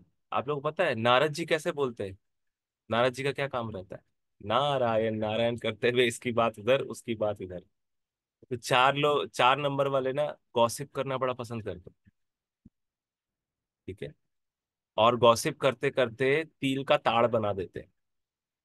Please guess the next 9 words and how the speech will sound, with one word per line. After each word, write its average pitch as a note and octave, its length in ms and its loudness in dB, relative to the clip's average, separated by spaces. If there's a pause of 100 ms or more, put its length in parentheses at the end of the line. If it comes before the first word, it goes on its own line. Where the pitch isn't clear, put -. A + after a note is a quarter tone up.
(800)
शुरू C#3 300 -2
करते C3+ 440 2
हैं C#3+ 320 -4 (400)
इतनी D3 320 -6
सी D3+ 180 -6
बात B2 260 6
को C3+ 120 -4
लेकर, B2 340 0
उसमें C#3+ 460 -4